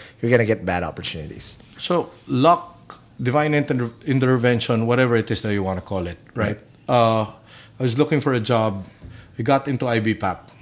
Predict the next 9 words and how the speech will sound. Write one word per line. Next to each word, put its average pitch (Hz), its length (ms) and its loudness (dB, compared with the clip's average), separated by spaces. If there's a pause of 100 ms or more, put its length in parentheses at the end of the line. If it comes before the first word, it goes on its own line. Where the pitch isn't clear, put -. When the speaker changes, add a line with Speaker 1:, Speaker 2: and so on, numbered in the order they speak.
(140)
Speaker 1:
Mm-hmm. 101 160 -6
Speaker 2:
which 123 160 -2
is 104 140 -4
right 120 200 2
smack 120 380 -2
in 120 140 -2
the 104 100 -4
center 110 500 0
of 101 220 -8